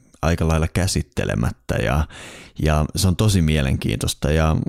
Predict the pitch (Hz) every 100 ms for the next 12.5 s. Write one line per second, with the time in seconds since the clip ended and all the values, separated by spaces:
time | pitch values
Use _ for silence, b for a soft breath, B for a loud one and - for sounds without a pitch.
0 | - - 131 120 98 - 113 110 101 107
1 | 107 104 - 98 - - - - 85 78
2 | - - 110 87 85 - - 92 87 78
3 | 76 80 78 78 76 B B B B -
4 | 101 104 80 - 78 69 62 57 64 -
5 | 71 82 - - B B B - 107 123
6 | - 147 151 135 117 135 113 98 104 -
7 | 117 110 - 110 - 110 120 113 139 107
8 | 85 - 55 52 - - - 131 127 113
9 | 113 113 - 113 107 - - - - 82
10 | 82 69 - - - - - 98 - 120
11 | 113 - 165 135 - 107 98 - 87 -
12 | 95 - - 50